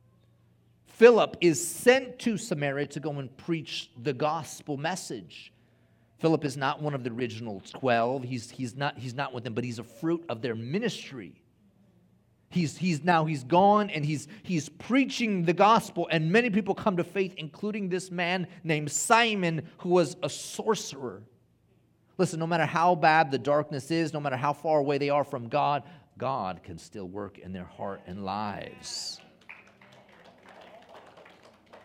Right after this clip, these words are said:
See, what's happening here, and really the focus of what I want to share with you this morning,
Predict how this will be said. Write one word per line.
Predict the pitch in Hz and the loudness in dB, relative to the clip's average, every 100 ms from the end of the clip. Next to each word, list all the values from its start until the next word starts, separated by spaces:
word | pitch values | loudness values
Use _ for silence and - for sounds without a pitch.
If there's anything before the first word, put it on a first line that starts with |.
| _ _ - _ _ _ _ _ _ _ _ _ _ _ _ _ _ _ _ | _ _ -20 _ _ _ _ _ _ _ _ _ _ _ _ _ _ _ _
See, | - 156 143 131 - - _ _ _ | -8 0 0 -2 -14 -20 _ _ _
what's | 104 98 190 196 | -12 -2 -2 -2
happening | 156 - 175 170 180 143 117 | -8 -2 -2 -2 -4 -4 -6
here, | 101 107 104 92 90 - | -8 -6 -4 -4 -6 -10
and | 101 98 | -10 -4
really | 139 175 160 | 0 0 0
the | 131 | -6
focus | - 131 123 127 | -8 -8 -6 -8
of | 113 | -8
what | 104 120 | -8 -8
I | |
want | 120 120 | -6 -8
to | |
share | 104 - 113 | -8 -8 -6
with | 110 107 | -8 -8
you | |
this | 98 98 - | -10 -10 -10
morning, | 110 101 98 95 | -8 -6 -6 -8